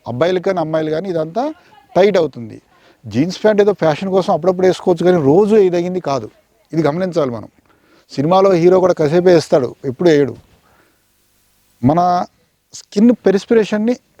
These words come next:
ఫెసిలిటేట్ చేయాలి. ఈ భాగాలు, జెనిటల్ ఆర్గాన్స్ కానీ, గర్భాశయం ఉన్నది ఆడవాళ్ళ,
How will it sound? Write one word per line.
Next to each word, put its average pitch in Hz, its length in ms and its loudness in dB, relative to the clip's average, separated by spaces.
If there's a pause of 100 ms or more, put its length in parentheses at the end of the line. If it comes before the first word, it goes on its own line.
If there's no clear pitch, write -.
(100)
ఫెసిలిటేట్ 214 540 0
చేయాలి. 120 300 -6 (500)
ఈ 170 80 0
భాగాలు, 160 460 0
జెనిటల్ 165 360 0
ఆర్గాన్స్ 160 440 -2
కానీ, 147 360 -4
గర్భాశయం 151 600 -2
ఉన్నది 135 280 -4
ఆడవాళ్ళ, 139 480 0